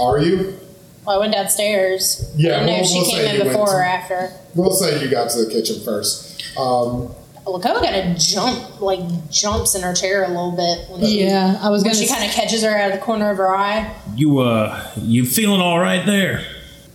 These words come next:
Speaker 1: Slither nods.
Speaker 3: Yeah, look
Speaker 1: And then
Speaker 3: uh,
Speaker 1: Slither makes the noise of, uh, crackling bacon and sizzling eggs.
Speaker 4: Hungry, huh?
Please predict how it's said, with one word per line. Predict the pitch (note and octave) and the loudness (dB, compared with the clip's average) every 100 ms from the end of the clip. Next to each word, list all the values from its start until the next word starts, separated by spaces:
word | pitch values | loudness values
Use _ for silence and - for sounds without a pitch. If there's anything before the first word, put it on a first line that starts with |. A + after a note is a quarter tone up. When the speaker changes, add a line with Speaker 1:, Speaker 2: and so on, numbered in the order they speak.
| B2+ - - | -18 -14 -4
Speaker 1:
Slither | - E3 F3+ G3+ E3 | 0 2 4 4 2
nods. | C#3+ B2 C3+ - - - - - - | 2 0 -2 -2 -2 -6 -14 -8 0
Speaker 3:
Yeah, | G3+ | 2
look | G3 G#3 | 2 2
Speaker 1:
And | D#3 | 2
then | E3 | 2
Speaker 3:
uh, | F#3+ | 2
Speaker 1:
Slither | E3+ E3 D#3+ E3 | 2 2 2 2
makes | D3+ D3+ D3+ - - - - - - | 0 0 0 -2 -4 -12 -20 -20 -4
the | C3 D3+ | 0 2
noise | D#3 D3+ D3+ C#3+ D#3 | 2 2 2 2 2
of, | D#3+ C#3+ C#3 C#3 | 2 2 0 0
uh, | C#3 B2+ B2 - - - B2 - - - | 0 2 0 -2 -10 -14 -16 -16 -18 -14
crackling | - F3 F3 D3 D#3 D#3 D3 C#3+ | -4 -2 0 -2 0 2 4 4
bacon | C#3+ C#3+ D3+ C#3 C#3 C3+ | 2 2 0 0 -2 -4
and | A#2+ A#2 A#2 A2+ | -6 -6 -4 0
sizzling | - - D#3+ D3 C#3 C3+ | 2 2 2 2 2 2
eggs. | B2+ B2 A#2 A#2 - - - - - - - - - - - | 2 2 0 -2 -2 0 -2 -6 -14 -20 -20 -20 -20 -20 -2
Speaker 4:
Hungry, | C#3 A#2 F#2+ G2+ | 0 0 0 2
huh? | A2 G#2 | 2 0